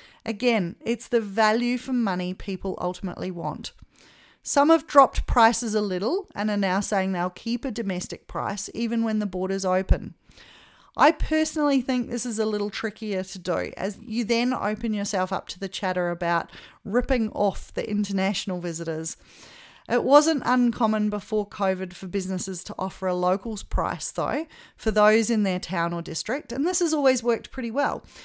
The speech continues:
particularly as the locals often use this to bring through their visiting friends and family, and as we've talked about on a previous podcast, that referral market is key.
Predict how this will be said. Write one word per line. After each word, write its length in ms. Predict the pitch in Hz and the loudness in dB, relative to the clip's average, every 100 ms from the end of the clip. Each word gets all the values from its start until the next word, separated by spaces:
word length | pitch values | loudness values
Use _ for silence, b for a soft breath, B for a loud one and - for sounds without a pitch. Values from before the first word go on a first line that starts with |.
| B - | B -6
particularly 580 | 254 330 320 359 339 311 | 0 0 2 2 4 4
as 180 | 277 - | 2 2
the 120 | 233 | 2
locals 480 | 233 254 254 233 - | 4 2 0 -6 -2
often 440 | - 262 - 262 240 | 0 0 0 -2 0
use 240 | 220 214 | 0 -2
this 240 | 214 - | -4 -6
to 100 | - | -6
bring 340 | 185 208 214 214 | -4 -2 0 -2
through 260 | - 214 | -4 -6
their 120 | 196 190 | -4 -4
visiting 420 | 202 180 185 185 | -4 -4 -6 -6
friends 420 | - 240 269 254 | -2 2 2 2
and 180 | 226 196 | 0 -2
family, 500 | 165 147 87 - 240 B B B | -2 -4 -6 -6 -6 B B B
and 140 | 226 | 2
as 180 | 277 285 | 4 4
we've 140 | 285 277 | 0 -4
talked 260 | 262 240 | -8 -8
about 240 | - 214 208 | -2 0 0
on 140 | 202 | -2
a 40 | |
previous 460 | 202 - 320 302 247 | -4 -2 -2 0 -4
podcast, 560 | - 170 - 156 127 - | -2 -4 -4 -8 -8 -2
that 200 | 226 - | -2 -2
referral 600 | 214 - 247 269 269 233 | -6 -6 -4 0 0 0
market 460 | 202 185 190 180 | 0 -2 -4 -6
is 160 | 175 175 | -6 -8
key. 460 | - 190 190 165 | -8 -8 -6 -8